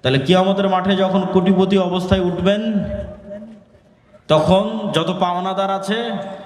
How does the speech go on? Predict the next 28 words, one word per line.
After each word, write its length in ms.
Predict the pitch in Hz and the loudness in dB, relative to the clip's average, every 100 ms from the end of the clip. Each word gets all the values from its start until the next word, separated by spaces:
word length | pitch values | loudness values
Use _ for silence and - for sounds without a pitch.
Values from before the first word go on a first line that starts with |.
| - - | -18 -10
যত 200 | 113 160 | -2 0
জরিমানা 540 | 180 175 180 190 202 196 | 2 2 2 2 0 -2
হবে, 200 | 202 226 | -4 -4
সব 180 | 220 175 | -4 -2
পরিশোধ 340 | 190 180 170 | -2 0 -4
করতে 200 | 151 175 | -6 -2
পারবেন। 300 | 123 101 90 76 - - - - - - 107 | -2 -2 -4 -10 -16 -20 -20 -20 -20 -18 0
দুনিয়াতেই 520 | 147 180 202 208 233 | 4 6 6 2 0
যদি 220 | 202 226 | 0 2
জরিমানা 500 | 180 196 214 208 214 | 4 4 2 0 -2
দিয়ে 220 | 202 214 | -4 -2
ইবাদতের 520 | 202 190 202 208 214 202 | 0 0 -2 -2 -2 0
কমতি 300 | 202 202 208 | 2 2 2
পূরণ 300 | 196 208 214 | 2 2 2
করা 240 | 196 185 | 0 0
যায়, 260 | 160 123 107 - - - - - - - 113 | -2 -4 -4 -8 -10 -10 -12 -16 -18 -16 0
দুনিয়াতেই 480 | 151 190 208 214 214 | 4 6 4 0 -2
যদি 200 | 214 214 | 0 2
জরিমানা 480 | 196 214 214 208 | 2 2 0 -2
দিয়ে 180 | 202 214 | -2 -2
গুনাহের 500 | 226 170 196 208 214 | -2 0 0 2 0
কাফফারা 460 | 202 202 - 220 208 | 0 -2 -2 -2 0
দেওয়া 260 | 196 185 | 0 -2
যায়, 200 | 165 156 180 | 0 -2 0
পরকালের 400 | 226 233 240 240 | -2 0 0 0
মাঠেও 240 | 226 226 | 0 0
দেওয়া 200 | 214 185 | 0 0
যাবে। 180 | 135 104 | -2 -6